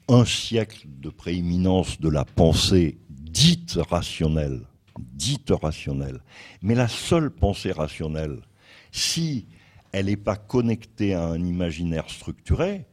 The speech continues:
on sait où elle mène. Elle mène au camp de concentration. C'était une pensée d'une logique absolue, mais complètement déconnectée du réel. Là, si on déconnecte l'imaginaire, euh, de,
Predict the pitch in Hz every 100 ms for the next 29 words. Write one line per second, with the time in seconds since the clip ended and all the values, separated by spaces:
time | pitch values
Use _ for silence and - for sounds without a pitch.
0 | _ _ _ _ - _ _ - 76 71
1 | 80 156 202 95 76 69 65 62 57 -
2 | _ _ _ _ - 76 95 120 85 -
3 | 135 110 - 98 101 87 - 76 - 73
4 | - _ - - - - - 98 82 127
5 | 117 87 - 85 85 151 160 87 85 82
6 | 90 101 104 151 165 - - _ - -
7 | - 135 156 202 117 - - - 87 -
8 | - 202 147 - 135 156 113 101 101 92
9 | - - 85 76 78 69 64 _ _ -
10 | - - - 131 165 143 - - - 156
11 | 135 120 180 - 131 131 117 - - 92
12 | 120 127 120 104 98 98 90 78 - -
13 | _ _ _ _ - 101 - - _ 76
14 | 67 65 78 71 67 62 60